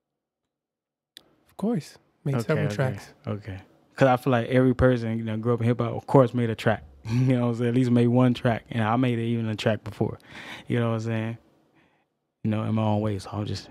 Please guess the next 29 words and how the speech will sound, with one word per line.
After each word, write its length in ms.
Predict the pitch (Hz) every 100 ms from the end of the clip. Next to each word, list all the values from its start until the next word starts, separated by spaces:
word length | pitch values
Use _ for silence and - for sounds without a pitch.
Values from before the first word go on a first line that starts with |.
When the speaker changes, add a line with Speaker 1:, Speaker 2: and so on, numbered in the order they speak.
| -
Speaker 2:
wanna 140 | 107
throw 160 | 110 107
it 60 |
out 220 | 101 101 -
there. 200 | 95 - _ _ _ _ _ _ _ _ _
If 80 | 117
you 80 | 120
love 180 | 127 131
Speaker 1:
Yeah. 80 | 147
Speaker 2:
hip 120 | 135
hop, 180 | 139 131
you 100 | 123
for 100 | 113
sure 200 | - 127
gonna 120 | 110
make 120 | 110
a 60 | 110
track. 280 | - 107 - _ - 110 -
Speaker 1:
Yeah, 260 | 196 196
you 220 | 160 147 147
know, 220 | 147 147
Speaker 2:
<laughs> 80 | 156
Speaker 1:
I 20 |
think, 400 | 170 165 156 170
um, 600 | 151 147 143 139 143 143 - _ _ _ - - _ _ _ _ _ _ _ _ _ _ -
that's 200 | 147 143
the 60 | 143
thing 220 | 147 143
about 460 | 135 139 131 131